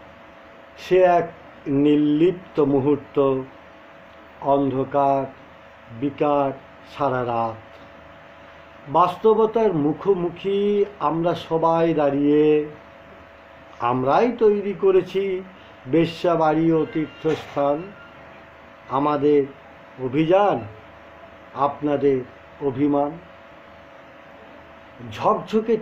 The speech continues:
টেবিল চেয়ার থেকে ছুটে আসে এক শিক্ষিত রোবট, তারও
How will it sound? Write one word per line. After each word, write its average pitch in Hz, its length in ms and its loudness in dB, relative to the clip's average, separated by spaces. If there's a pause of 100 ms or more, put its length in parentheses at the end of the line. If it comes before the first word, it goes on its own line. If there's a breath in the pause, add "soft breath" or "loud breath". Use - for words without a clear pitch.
টেবিল 202 480 2 (100)
চেয়ার 185 300 2 (180)
থেকে 190 460 4 (100)
ছুটে 185 380 2
আসে 175 280 0
এক 165 260 0 (180)
শিক্ষিত 175 540 -6
রোবট, 147 720 0 (1800)
তারও 117 440 -6